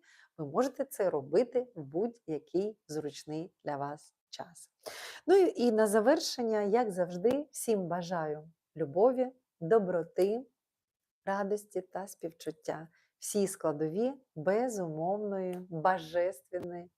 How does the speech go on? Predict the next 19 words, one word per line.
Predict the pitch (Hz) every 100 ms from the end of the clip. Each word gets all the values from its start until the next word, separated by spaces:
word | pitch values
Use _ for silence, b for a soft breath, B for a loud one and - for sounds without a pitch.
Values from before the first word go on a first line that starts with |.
| -
любові. | 165 160 165 156
І | 185
що | 190 349
б | -
там | 240
не | 214
відбувалося | 190 175 165 175 185 165 165 -
навколо | 165 165 170 165
нас, | 165 196 269 - B B B B B B B B B B _
я | 175 208 208
сама | 190 - 170 180 233 262 - -
і | 190 180
закликаю | 165 175 175 165 190 185 180
всіх | 170 - - 185 208 233 - - _
робити | 233 190 175 240 170
саме | - 180 170 156 -
так. | 147 139 _ _ _
Бо | 180 180 202 208 208 202 _ _ _ _ _ _ _ _ _ _ _ _ _ -
Всесвіт | - 294 320 - 240 220